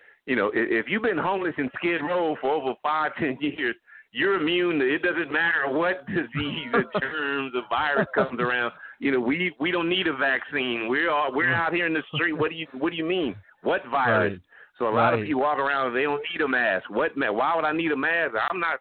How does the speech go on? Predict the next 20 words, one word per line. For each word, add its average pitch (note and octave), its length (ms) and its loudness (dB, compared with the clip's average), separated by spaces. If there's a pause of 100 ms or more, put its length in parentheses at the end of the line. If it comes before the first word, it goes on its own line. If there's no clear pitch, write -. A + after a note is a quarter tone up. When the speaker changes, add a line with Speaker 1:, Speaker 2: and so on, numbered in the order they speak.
(120)
Speaker 1:
sick. C#3+ 260 0
I'm C3 160 0
not E3+ 220 -2
gonna E3 220 2
get B2+ 180 -2 (100)
sick. C3+ 220 -2
And A#2+ 100 -4
they, C3+ 120 0 (280)
and G2+ 140 0
they're D3+ 160 2
worried C#3 260 2
about B2+ 280 -2
surviving B2 640 -2
on A#2+ 100 0
a A2 60 -2
day-to-day A2+ 460 0
basis. A#2+ 520 -4
And F#2 220 -14
so G2+ 300 2 (420)
I F#2 120 2